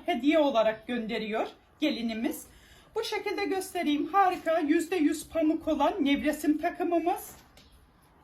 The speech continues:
Yine yüzde yüz pamuk, harika işçiliği olan iki tane yastığımız ve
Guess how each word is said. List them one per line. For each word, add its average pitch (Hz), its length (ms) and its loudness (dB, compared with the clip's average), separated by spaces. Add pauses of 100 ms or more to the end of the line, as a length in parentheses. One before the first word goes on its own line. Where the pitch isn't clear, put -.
(460)
Yine 381 380 4
yüzde 370 360 2
yüz 330 340 0
pamuk, 311 360 2
harika 359 380 2
işçiliği 302 520 -2
olan 269 300 0
iki 285 240 -8
tane 320 300 2
yastığımız 381 800 0 (640)
ve 392 280 2